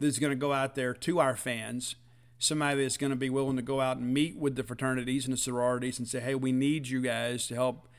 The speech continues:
kinda champion our attendance in the student section." Yeah, and it's, I, I, I read comments sometimes from people who are so critical of our students, and, yeah, there's just,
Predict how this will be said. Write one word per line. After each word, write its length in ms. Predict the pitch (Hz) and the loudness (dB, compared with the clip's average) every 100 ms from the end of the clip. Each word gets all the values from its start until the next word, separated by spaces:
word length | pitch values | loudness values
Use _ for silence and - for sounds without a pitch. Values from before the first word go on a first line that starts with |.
| - - | -20 -6
kinda 240 | 151 139 | 0 0
champion 520 | - 156 143 131 139 | 0 2 2 0 0
our 160 | 127 120 | 2 0
attendance 540 | 120 - 147 135 123 | 0 0 0 0 -2
in 60 | 131 | -2
the 60 | 120 | -2
student 320 | - 135 131 | 0 0 0
section." 420 | - 113 - 139 - - - - - - - - - - - - - - - | -2 -4 -6 -10 -14 -20 -20 -20 -20 -20 -20 -20 -20 -20 -20 -20 -20 -20 -2
Yeah, 220 | 151 147 | 0 0
and 120 | 156 | 0
it's, 220 | 147 143 - - | 0 0 -4 -4
I, 120 | 135 - | -6 -2
I, 140 | 131 139 | -2 0
I 40 | 131 | -2
read 400 | 139 160 196 143 | 2 2 0 0
comments 400 | 151 170 175 139 | -2 0 0 0
sometimes 480 | 143 135 131 139 131 | -2 0 0 0 -2
from 100 | 127 | 0
people 300 | 139 131 127 | 0 0 -4
who 20 | |
are 40 | |
so 120 | - | -4
critical 420 | 127 147 156 127 123 | -4 -2 -2 -2 -4
of 80 | |
our 120 | 110 117 | -4 -6
students, 480 | - 202 143 117 | -4 -2 -2 -2
and, 160 | 123 117 - - - - - | -4 -4 -8 -20 -20 -20 -8
yeah, 120 | - | -2
there's 180 | 156 139 | 0 0
just, 240 | 165 160 | 2 2